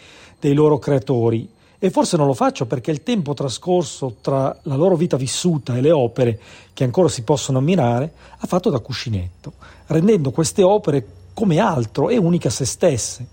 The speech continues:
senza appunto che siano per sempre legate alla storia dei loro creatori.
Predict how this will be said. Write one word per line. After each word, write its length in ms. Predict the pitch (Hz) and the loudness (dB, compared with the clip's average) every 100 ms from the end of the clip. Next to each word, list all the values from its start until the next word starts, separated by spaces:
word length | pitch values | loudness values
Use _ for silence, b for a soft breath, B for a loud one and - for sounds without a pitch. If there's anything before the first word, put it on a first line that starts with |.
| b b b b | b b b b
senza 360 | - 175 165 | 0 2 2
appunto 380 | 202 220 226 160 | -2 0 0 0
che 100 | 147 | -2
siano 320 | - 185 143 | 0 0 0
per 180 | 117 156 | 0 -2
sempre 380 | - 175 131 143 | 0 -2 0 0
legate 440 | 185 170 143 147 | 0 2 0 0
alla 120 | 165 | 0
storia 320 | - - 123 123 | 0 -2 -2 0
dei 100 | 120 | 0
loro 240 | 113 110 | -2 -4
creatori. 580 | - 120 107 107 104 | -4 -6 -4 -6 -6